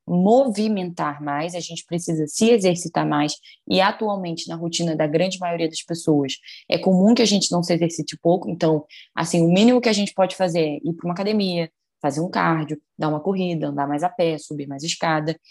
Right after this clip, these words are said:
Em contrapartida, tentar controlar um pouco a alimentação, né? Tem muitas pessoas hoje em dia que não fazem uma, não tem uma alimentação muito assim, "Ah, come muito",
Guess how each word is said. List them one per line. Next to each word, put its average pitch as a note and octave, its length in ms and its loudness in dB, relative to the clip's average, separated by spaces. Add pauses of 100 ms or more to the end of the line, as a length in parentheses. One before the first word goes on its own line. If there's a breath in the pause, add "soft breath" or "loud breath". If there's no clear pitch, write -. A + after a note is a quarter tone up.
(360 soft breath)
Em A#3 160 4
contrapartida, G3+ 840 -4
tentar G#3+ 340 -6
controlar A3 460 -6
um A3 60 -12
pouco A3+ 220 -4
a A3+ 40 -4
alimentação, A3+ 640 -4 (300)
né? E3+ 340 0 (280 loud breath)
Tem E4 180 4
muitas B3+ 260 2
pessoas F#3+ 420 -6
hoje F3 180 -4
em F3 60 -2
dia G3+ 180 -2
que A3+ 80 -4
não A#3 140 -6
fazem C4+ 360 0
uma, F#3+ 580 -6 (500 loud breath)
não G#3 180 2
tem B3+ 200 4
uma C4 120 6
alimentação G3+ 600 0
muito F#3 240 -2
assim, E3+ 200 -2
"Ah, F3 360 0
come F#3 260 2
muito", F3+ 640 0